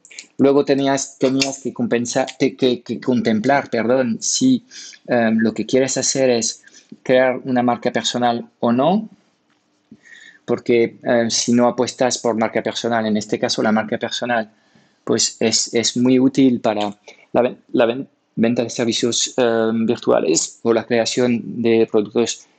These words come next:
digitales. En esta plataforma vas a contar la historia de cómo estás trabajando, cómo estás creando tus productos y esto te va a ayudar a traer,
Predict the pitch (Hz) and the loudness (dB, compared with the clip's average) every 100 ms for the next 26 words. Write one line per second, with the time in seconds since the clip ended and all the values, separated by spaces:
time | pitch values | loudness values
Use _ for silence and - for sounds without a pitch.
0 | - 110 113 123 127 131 156 - - - | -6 -2 0 2 2 2 0 -6 -18 -20
1 | - 120 123 - 117 113 110 117 117 107 | -4 0 0 0 -2 -2 -4 -4 -2 0
2 | 110 117 113 110 110 107 - 117 113 104 | -2 -2 -4 -2 -2 -2 0 0 0 0
3 | 113 113 - 120 - - 117 107 - 135 | 0 -2 -2 -4 -4 -4 -2 -2 -4 -4
4 | 135 120 113 123 - 117 110 107 107 - | -2 -2 -4 -6 -8 -6 -4 -4 -6 -6
5 | 110 107 135 135 - - - - - 117 | -2 0 0 -4 -6 -18 -10 -6 -4 -2
6 | 127 113 110 110 107 113 107 | 0 0 0 0 0 -2 -2